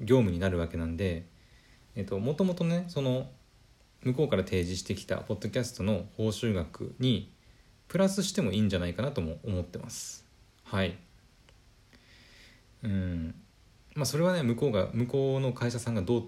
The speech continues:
判断するかなんですけど、あの、まあ、二つ、しゅ-、えーと、ポッドキャストの配信と文字起こし、二つの業務をやった時の合計金額よりは、えー、安くなる報酬金額で、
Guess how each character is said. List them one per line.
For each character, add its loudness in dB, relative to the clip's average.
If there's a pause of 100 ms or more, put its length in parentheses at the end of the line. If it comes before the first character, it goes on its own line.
判 -6
断 -2
す -6
る -2
か -4
な -2
ん -2
で -6
す -10
け -6
ど、 -4 (840)
あ -4
の、 -6 (200)
ま -2
あ、 -2
二 0
つ、 -6 (640)
し -6
ゅ-、 2
え 0
ー -18
と、 -14
ポ -6
ッ -4
ド -12
キ 0
ャ 0
ス -6
ト 0
の -2
配 0
信 -4
と -4
文 0
字 2
起 0
こ -6
し、 -10
二 -6
つ -4 (460)
の -2
業 4
務 2
を 4
や 0
っ -2
た -4
時 -4
の 2
合 4
計 -4
金 -2
額 -2
よ 2
り -2
は、 0 (460)
え -4
ー、 -2
安 2
く -4
な 0
る -4 (520)
報 2
酬 -2
金 0
額 0
で、 -2